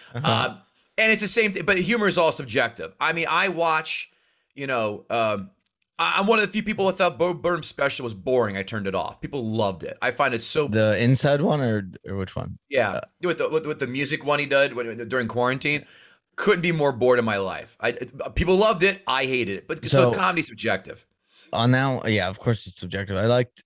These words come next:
Speaker 1: I like, so he's, he went to my high school actually, but he, but I don't know him. I knew his brother or something. But so, uh,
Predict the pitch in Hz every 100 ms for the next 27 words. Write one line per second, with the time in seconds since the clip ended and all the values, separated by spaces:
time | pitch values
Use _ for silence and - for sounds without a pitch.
0 | - 104 113 123 - - - 107 120 107
1 | 92 107 117 107 95 92 - 87 90 -
2 | 95 95 - 95 92 - 98 - 71 101
3 | 104 110 107 85 95 92 90 95 98 95
4 | - 90 87 90 92 90 95 95 92 -
5 | - 101 92 - 92 92 92 82